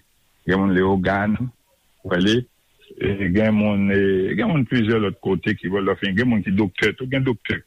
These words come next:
wè li, li bay bon rezilta, yo, yo, yo, yo, yo, paske moun nan depi l malad vreman,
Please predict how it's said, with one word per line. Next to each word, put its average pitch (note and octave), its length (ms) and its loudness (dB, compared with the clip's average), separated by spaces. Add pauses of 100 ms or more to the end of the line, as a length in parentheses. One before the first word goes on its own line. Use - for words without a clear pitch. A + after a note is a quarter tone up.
(140)
wè E2 160 -2
li, G2+ 140 0 (360)
li G2+ 120 2
bay F#2 180 2
bon F2 220 -2
rezilta, F2+ 400 -2
yo, F2+ 180 0
yo, D#2+ 320 -4
yo, F2+ 240 -4
yo, F2 160 -4
yo, F2 140 -2
paske G2 280 -2
moun B2+ 220 2
nan C3+ 160 2
depi C3+ 220 0
l B2+ 80 0
malad A2 340 -2
vreman, G2+ 440 -2